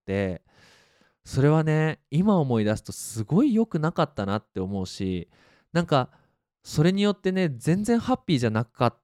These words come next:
た時期があるので、なんかそれよりも、なんか自分のプロジェクトに必要で、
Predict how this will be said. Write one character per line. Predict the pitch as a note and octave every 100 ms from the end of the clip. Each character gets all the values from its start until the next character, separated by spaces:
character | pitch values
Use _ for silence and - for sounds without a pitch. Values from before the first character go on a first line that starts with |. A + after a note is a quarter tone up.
| -
た | G2
時 | F#2+ B2
期 | G#2+
が | F#2+ E2+ - _ _ _ _
あ | A#2+ C#3
る | B2
の | F#2+
で、 | F2 G2+ G2+ F#2 - _ - - - - _ _ -
な | G#3
ん |
か | G3
そ | - A3
れ | A#3+
よ | C#4
り | B3+
も、 | A3+ B3 A#3+ D3 G#2 _ _ _ _
な | B2
ん |
か | A#2+
自 | A2 A2+
分 | A#2+ B2 A#2+
の | A#2
プ | -
ロ | B2 A#2
ジ | A2+
ェ |
ク | -
ト | - F#2+
に | F2+
必 | - - -
要 | G#2+ A2 G#2+
で、 | A#2 C3 A2+ F2